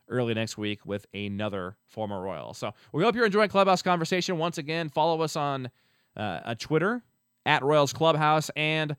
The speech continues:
on iTunes. You can, can follow us on there as well. Um, just from finding a link here on the homepage here at clubhouseconversation dot com, there are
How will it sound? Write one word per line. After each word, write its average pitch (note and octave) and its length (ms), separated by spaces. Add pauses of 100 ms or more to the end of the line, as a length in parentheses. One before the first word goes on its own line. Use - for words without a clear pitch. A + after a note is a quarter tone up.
(200)
on C#3+ 160
iTunes. C3 680
You A#2 80
can, A2+ 120
can A2 160
follow A#2+ 240
us A2+ 100
on A2+ 100
there A#2 160
as G#2+ 100
well. A2 420 (460)
Um, G2 220
just A2 160
from G#2+ 140
finding G#2+ 240
a G2+ 60
link G#2 180
here G2 320 (920)
on A#2 160
the G#2+ 80
homepage G#2+ 360
here G2+ 80
at - 80
clubhouseconversation G2 840
dot F#2+ 160
com, G2+ 240
there F#2 220
are F#2 300